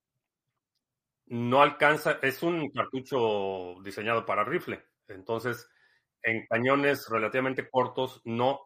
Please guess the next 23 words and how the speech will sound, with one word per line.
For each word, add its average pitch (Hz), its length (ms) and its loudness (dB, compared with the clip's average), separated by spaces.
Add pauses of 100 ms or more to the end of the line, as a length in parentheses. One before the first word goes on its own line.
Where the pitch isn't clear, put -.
(160)
no 127 120 2
alcanza 139 440 2
a - 60 -6
quemar 123 400 2
toda 123 220 0
la 117 180 0
pólvora 117 480 0 (300)
y 104 400 -8
hacen 120 300 -2
un 127 180 -4
ruidal, 107 600 2
pero, 92 540 -8 (1800)
y, 107 400 -8
y 107 140 2
en 107 180 2
un 135 120 4
espacio 135 400 6
cerrado 131 380 6
como 120 180 -2
un 131 80 0
vehículo, 139 920 2
pues - 160 -20
sí 110 300 -4